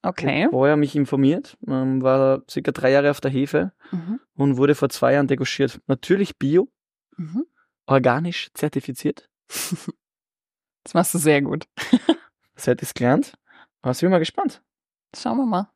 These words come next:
Speaker 2: Hast du schon viel Berührungspunkte mit Schaumwein
Speaker 1: Mhm.
Speaker 2: aus, äh, Spanien gehabt?
Speaker 1: Wenig, aber ich muss sagen, die Cavas, die ich hatte, waren richtig gut.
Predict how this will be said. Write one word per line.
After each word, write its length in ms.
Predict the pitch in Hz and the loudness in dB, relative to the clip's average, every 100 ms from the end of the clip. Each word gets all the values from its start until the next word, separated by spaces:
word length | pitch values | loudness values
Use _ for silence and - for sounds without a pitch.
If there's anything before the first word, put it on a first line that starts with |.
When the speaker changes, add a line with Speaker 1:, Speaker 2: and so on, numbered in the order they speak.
| - | -6
Speaker 2:
Hast 200 | 139 - | -6 0
du 80 | 180 | 0
schon 160 | 180 160 | 4 2
viel 240 | - 190 | 2 0
Berührungspunkte 1040 | 196 156 170 190 190 - - - 175 - | 2 2 4 2 0 -6 -12 -6 -4 -2
mit 400 | 160 156 156 151 | 0 0 0 -4
Schaumwein 400 | - 147 156 156 | -4 -4 -2 -2
Speaker 1:
Mhm. 460 | 151 147 143 135 139 | -2 0 4 4 4
Speaker 2:
aus, 340 | 143 - - - | 0 -8 -14 -8
äh, 220 | 135 131 | -6 -6
Spanien 260 | - 160 | -6 -6
gehabt? 160 | 180 - | -8 -6
Speaker 1:
Wenig, 600 | 190 247 370 277 180 - | 0 0 2 0 0 -2
aber 100 | 214 | -2
ich 100 | 226 | -2
muss 140 | 240 247 | -2 0
sagen, 320 | 240 233 196 | 2 2 0
die 540 | 240 254 277 269 - - | 0 2 2 0 -4 -14
Cavas, 760 | - 240 254 269 269 277 - - | -4 -2 -2 0 -2 -2 -6 -8
die 100 | 233 | -4
ich 180 | 214 - | -4 -2
hatte, 360 | 247 - 294 339 | -4 0 0 0
waren 140 | 277 247 | 0 0
richtig 340 | 247 269 - | 0 -2 -6
gut. 260 | 233 180 | -6 -6